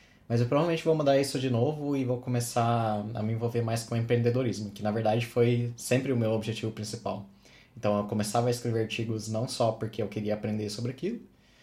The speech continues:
mas também porque eu queria, sei lá, ganhar nome, tipo, escrever, tipo, ter currículo, sabe? Pra eventualmente, em algum ponto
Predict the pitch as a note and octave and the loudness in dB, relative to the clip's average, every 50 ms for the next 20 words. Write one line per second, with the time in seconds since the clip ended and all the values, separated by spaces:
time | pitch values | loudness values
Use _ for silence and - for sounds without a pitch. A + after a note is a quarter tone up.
0 | _ _ _ _ _ _ - C3 C3+ C#3 - - D#3 D3+ C#3 C#3+ D3+ - D#3+ D3+ | _ _ _ _ _ _ -4 -4 -4 -2 -2 -2 0 0 0 0 0 -2 -4 -4
1 | - - D3 C#3 - - C#3 C3+ C3 C3+ C3 B2 A#2 A2+ A2+ G#2+ - - - A2 | -2 -2 -2 -2 -2 -2 0 2 4 4 4 2 0 -2 -6 -8 -10 -10 -10 -12
2 | G#2+ - - - - E3 E3+ C3+ - G#2+ G#2+ A2 A2+ G#2 F#2+ G#2 A2+ A#2+ A2+ G2+ | -12 -12 -10 -6 -2 0 0 0 2 0 0 0 0 0 0 2 2 2 2 0
3 | F#2+ F#2 F#2 F2+ F2 F2 F2 E2 - - - F2+ F2+ F2+ F2 G2 G2+ - - _ | -2 -4 -6 -8 -8 -10 -12 -14 -14 -12 -10 -10 -8 -8 -10 -12 -14 -18 -20 _
4 | _ _ _ _ _ _ _ _ _ _ - - - B2 B2+ C3+ B2+ - - - | _ _ _ _ _ _ _ _ _ _ -10 -4 -2 0 0 0 0 -2 -6 -14
5 | - - - - - B2 A#2 A#2+ C#3+ - C#3+ B2+ G#2+ - - G2 F#2+ - B2 G2+ | -14 -12 -10 -4 -2 0 0 2 2 2 2 2 2 0 -2 -4 0 2 2 2
6 | - - - - _ _ _ - - - _ _ _ - - A2 A2 A2 A2 A2 | 0 -4 -14 -20 _ _ _ -20 -20 -20 _ _ _ 0 4 6 8 8 8 6
7 | A2 A2 - - A#2+ A#2 C3+ C#3 - F#3 D#3 B2+ C3 - - - D3+ C3 A2+ A#2+ | 4 2 0 0 0 2 2 2 2 2 2 2 0 0 0 0 -2 0 0 -2
8 | C#3 D#3 - D#3+ C#3 C3 C3+ - - C#3+ D3+ | -4 0 4 4 4 4 2 -2 -6 -8 -8